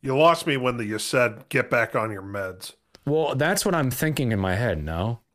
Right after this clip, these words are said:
Speaker 1: Well, th-, you could clearly tell they should be medicated.
Speaker 2: Somebody's going on TikTok, which is a public-facing social media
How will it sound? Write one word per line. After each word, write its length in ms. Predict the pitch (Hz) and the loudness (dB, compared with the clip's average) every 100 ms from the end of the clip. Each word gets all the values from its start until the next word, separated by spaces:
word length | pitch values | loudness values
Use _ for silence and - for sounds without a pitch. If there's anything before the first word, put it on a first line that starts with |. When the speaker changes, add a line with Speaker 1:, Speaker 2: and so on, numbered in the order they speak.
| _ | _
Speaker 1:
Well, 140 | 127 | -10
th-, 100 | 107 - | -10 -12
you 180 | 123 131 | -8 -8
could 200 | 117 104 | -10 -10
clearly 380 | - 165 120 | -2 0 0
tell 240 | 98 151 110 | -2 -2 -2
they 140 | 104 | -4
should 300 | - 165 131 | -2 0 0
be 120 | 101 | -4
medicated. 640 | 92 113 98 - 85 78 87 | -4 -4 -6 -12 -16 -6 -2
Speaker 2:
Somebody's 500 | - 185 226 254 139 | 0 2 0 0 0
going 420 | 147 165 175 160 | 0 2 2 2
on 160 | 131 | 0
TikTok, 560 | 107 156 - 113 92 90 | 0 -2 -2 0 0 0
which 120 | 92 | -2
is 80 | 95 | -2
a 40 | |
public-facing 920 | 92 - 117 143 - 151 135 - 117 | -2 -2 0 0 -2 -2 0 0 0
social 420 | 110 - 131 - 107 | 0 0 0 0 0
media 460 | 110 113 98 95 | 2 2 0 -2